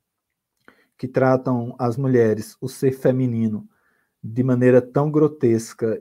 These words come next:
e desumana, esse conto, ele ganha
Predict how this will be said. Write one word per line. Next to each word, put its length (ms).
e 140
desumana, 920
esse 260
conto, 520
ele 360
ganha 600